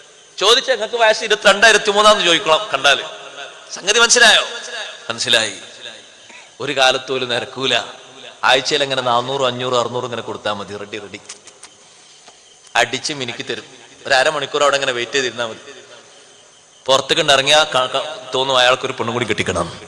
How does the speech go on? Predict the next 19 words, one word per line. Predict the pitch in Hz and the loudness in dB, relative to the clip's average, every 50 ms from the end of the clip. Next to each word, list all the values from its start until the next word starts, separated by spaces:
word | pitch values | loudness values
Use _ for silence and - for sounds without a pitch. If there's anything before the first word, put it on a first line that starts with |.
| - - - - - 113 | -20 -20 -20 -12 -10 -8
എന്താ | 95 90 98 113 117 | -8 -4 -2 0 0
ആള് | 117 113 - | 0 0 -4
ചുരുക്ക്? | 104 - - - - - 117 117 117 - - - - - - - - - - - - - - - - - - _ _ _ _ _ _ _ _ _ _ _ _ _ _ _ _ _ _ _ _ _ _ - - - - - - 127 | -8 -12 -14 -16 -16 -16 -18 -20 -20 -20 -20 -20 -20 -20 -20 -20 -20 -20 -20 -20 -20 -20 -20 -20 -20 -20 -20 _ _ _ _ _ _ _ _ _ _ _ _ _ _ _ _ _ _ _ _ _ _ -20 -20 -20 -20 -4 2 4
നല്ല | 135 147 160 180 202 | 6 6 6 6 6
ചുടുവെള്ളെടുത്ത് | 196 - 185 170 202 208 214 214 208 - - | 4 4 4 6 6 8 8 6 4 4 4
തലയിൽ | 190 185 185 202 208 208 | 4 6 8 8 8 6
വെച്ചാൽ | 202 202 208 202 | 6 6 6 6
മനസ്സിലാകും | 196 190 180 190 190 190 190 185 180 | 4 4 4 4 4 6 6 4 4
ഇപ്പൊ | 185 - 180 | 2 2 2
എത്ര, | 180 - 190 190 185 180 180 180 165 156 | 2 4 6 6 8 8 8 8 6 6
എൺപതാണോ | 156 165 190 190 185 170 170 175 175 | 4 4 4 6 6 6 6 6 6
അറുപതാണോ. | 165 151 151 151 165 175 170 160 156 160 156 143 143 156 151 143 139 139 131 120 - - - 151 156 147 143 135 135 127 - - - - - - - - - - - - - - _ _ _ _ _ _ - - - - - - _ _ _ - - | 6 6 4 4 4 4 6 6 6 6 4 4 4 4 4 4 4 2 0 -2 -6 -10 -14 -14 -14 -14 -14 -16 -18 -18 -20 -20 -20 -20 -20 -20 -20 -20 -20 -20 -20 -20 -20 -20 _ _ _ _ _ _ -20 -20 -20 -20 -20 -20 _ _ _ -4 -2
തശബ്ബുബുൽ | 113 - 151 143 131 135 127 127 123 113 | 0 0 0 0 0 0 -2 -2 -2 -2
മശീഖ, | 113 110 107 - 139 127 110 - - 104 95 90 92 - - - - - - - - - - - - - - - - - - - | 0 0 0 0 0 -2 -2 0 2 2 2 0 -2 -6 -12 -14 -16 -18 -18 -18 -18 -18 -20 -20 -20 -20 -20 -20 -20 -20 -8 0
പ്രായമുള്ള | 127 131 151 185 208 202 196 185 185 | 2 4 6 6 6 6 6 6 6
ആൾക്കാരൊക്കെ | 170 170 175 - - 175 165 160 - - 165 | 6 6 4 4 4 4 4 4 4 2 2
യുവത്വത്തിലേക്ക് | 151 156 156 - 175 160 - 170 175 165 170 160 | 2 2 0 -2 -2 0 2 4 2 2 2 0
വരിക | 147 139 120 113 - 127 | -2 -2 -2 -4 -4 0
അല്ലേ? | 151 170 151 123 | 2 2 2 2